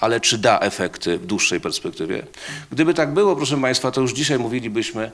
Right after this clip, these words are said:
że walutą przyszłości nie jest już dolar, euro czy frank szwajcarski, tylko waluta chińska. Ale nikt przecież nie stawia takiej tezy,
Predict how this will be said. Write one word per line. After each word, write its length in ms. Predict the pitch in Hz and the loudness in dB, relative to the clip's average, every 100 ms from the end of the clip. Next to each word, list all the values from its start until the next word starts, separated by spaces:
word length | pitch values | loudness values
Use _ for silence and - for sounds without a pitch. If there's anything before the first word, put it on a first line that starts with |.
| - - - | -14 -20 -14
że 140 | 104 | -6
walutą 320 | 110 120 117 | -4 -2 -4
przyszłości 560 | 110 117 - 110 - 107 | -4 -6 -4 -4 -2 -2
nie 60 | 127 127 | 0 0
jest 120 | 107 | 0
już 140 | 107 | -2
dolar, 440 | 95 104 95 92 90 - | 0 2 2 0 -4 -2
euro 420 | 104 95 90 - | 2 2 0 -2
czy 120 | - | -6
frank 240 | - 90 80 | -4 -4 -4
szwajcarski, 680 | - 80 78 71 - - - - - - _ - | -6 -6 -6 -6 -8 -8 -10 -12 -20 -20 _ -8
tylko 540 | 92 87 95 95 98 - _ - | -6 -2 -2 -2 -4 -18 _ -6
waluta 400 | 98 92 87 92 | -2 -2 -2 -4
chińska. 540 | 170 104 - - 65 - _ _ _ _ | -4 -2 -4 -6 -10 -18 _ _ _ _
Ale 180 | - 107 | -2 0
nikt 220 | - 104 | 0 -2
przecież 380 | - 95 92 - | -4 -4 -2 -2
nie 80 | 92 | -2
stawia 280 | - 82 78 | -2 -2 -2
takiej 260 | - 98 | -4 -2
tezy, 360 | 95 127 80 - | 0 0 0 -6